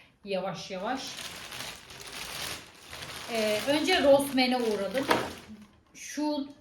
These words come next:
şeyler, hmm, bunlar dokuz liraya düşmüşlerdi kasa arkasında. On liralık alışverişe Medine'de iki tane aldık. Birini içtik, birisi duruyor. Şeyde kasanın arkasında şöyle bir kaş vaksı gördüm. Ee, bu da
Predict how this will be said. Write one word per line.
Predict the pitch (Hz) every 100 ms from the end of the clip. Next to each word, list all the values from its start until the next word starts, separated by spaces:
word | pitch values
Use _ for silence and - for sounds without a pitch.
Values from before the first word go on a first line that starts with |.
| -
şeyler, | - 254 247 226 226 -
hmm, | 226 220 220 214 214 214
bunlar | 240 277 220
dokuz | 240 - 269 214
liraya | 220 226 190
düşmüşlerdi | - 202 - 185 175 180 226
kasa | 208 208
arkasında. | 175 165 190 - 185 175
On | 220 233
liralık | 247 269 277
alışverişe | 269 233 - 190 180 208
Medine'de | 202 208 202 185
iki | 170 -
tane | 240 202 185
aldık. | 170 175 302 - - - - -
Birini | 240 247 240
içtik, | 233 269 220
birisi | 220 220 - 220
duruyor. | 240 240 202 285 294 - - - - - -
Şeyde | - - 294 359
kasanın | - 294 - 349 269
arkasında | 254 302 311 285 - 247 294
şöyle | 311 - 269 262 320
bir |
kaş | - 254 240 226
vaksı | 220 - -
gördüm. | 208 185 165 156 220 269 - -
Ee, | 196 185 180 175 175 175 175 202
bu | 202 233 285
da | 302 294